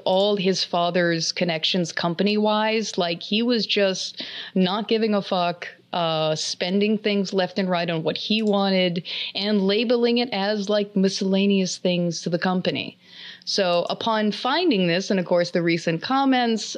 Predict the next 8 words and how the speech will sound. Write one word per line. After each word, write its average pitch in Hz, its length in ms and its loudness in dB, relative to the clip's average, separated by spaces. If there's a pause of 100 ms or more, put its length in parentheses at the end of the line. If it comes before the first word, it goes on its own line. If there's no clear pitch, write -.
(120)
um, 196 420 0
I 202 200 -2
think 196 300 -2
mom 180 400 2
said, 175 360 0
"Hey, 175 580 -2 (1040)
you're 196 300 2
done. 220 420 2